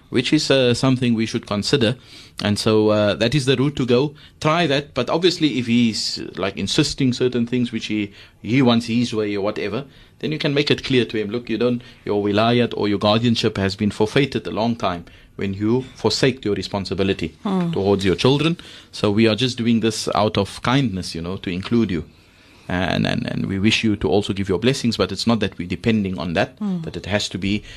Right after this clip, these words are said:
Speaker 1: that you have to be present and, and that we are just honoring, you know, your, your presence. So that is the way that we should address this, I think. And in that way also, the, the child will also feel at least c-, contented, you know,
Speaker 2: Hmm.
Speaker 1: and not feel that they've excluded anyone or,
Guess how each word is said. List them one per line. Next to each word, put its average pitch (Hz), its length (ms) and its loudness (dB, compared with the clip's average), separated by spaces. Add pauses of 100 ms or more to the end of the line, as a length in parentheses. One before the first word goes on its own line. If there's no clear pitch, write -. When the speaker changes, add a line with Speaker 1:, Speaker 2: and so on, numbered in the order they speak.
(140)
Speaker 1:
that - 160 -4
you 85 80 -2
have 87 220 0
to 98 80 -6
be 90 120 -6
present 101 420 -2
and, 80 220 -10
and 95 160 -8
that 120 180 -4
we 135 80 -4
are 147 80 -2
just - 380 -4
honoring, 147 480 0 (480)
you 98 80 -8
know, 95 140 -8
your, 98 220 -6
your 98 140 2
presence. 85 540 -2 (320)
So - 180 2
that 123 160 4
is 160 140 2
the 139 80 4
way 127 160 4
that 117 180 0
we 117 60 0
should 120 320 0
address 107 320 0
this, 95 200 -8
I 87 120 -8
think. 92 320 -12 (320)
And 123 160 -6
in 139 80 -4
that 170 180 -2
way 180 60 0
also, 165 380 2
the, 139 180 2
the 131 100 -2
child 151 320 0
will 143 120 -6
also 143 280 -2
feel 143 320 -4
at 131 160 -6
least - 380 -8
c-, 120 100 -8
contented, 120 580 -4
you 87 120 -8
know, 104 140 -8
Speaker 2:
Hmm. 185 240 0 (260)
Speaker 1:
and 98 120 -10
not 117 160 -6
feel 120 220 -4
that 98 160 -4
they've 98 160 -4
excluded - 560 -6
anyone 98 400 -10
or, 85 160 -12